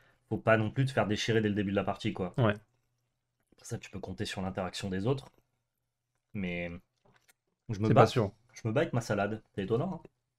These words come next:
Speaker 2: Mais ça arrive. Ça, c'est les salades. Wood Elf. Bon, bah, ça, c'est une créature. Et en plus, ça fait ramper au tour trois. Enfin, pour trois mana, donc c'est génial.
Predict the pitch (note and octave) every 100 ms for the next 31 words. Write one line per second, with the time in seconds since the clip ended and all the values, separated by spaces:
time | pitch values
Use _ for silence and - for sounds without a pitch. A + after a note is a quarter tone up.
0 | _ _ D#3+ - C#3 A#2+ A#2+ - _ _
1 | _ _ - A#2+ A2+ G#2 A2 G#2 G#2 -
2 | _ _ _ - _ _ - C#3 D3 C3
3 | - A#2+ G#2+ - B2 C3 A2+ A#2 A2 C3
4 | A#2+ G#2+ G#2 A#2+ A#2 A2+ G#2 G#2 A#2 G#2+
5 | G2+ - A2+ A#2 - _ _ _ - A2+
6 | G2 - G#2+ G#2 G#2 G2 F#2+ - G2 F#2+
7 | G2+ G#2+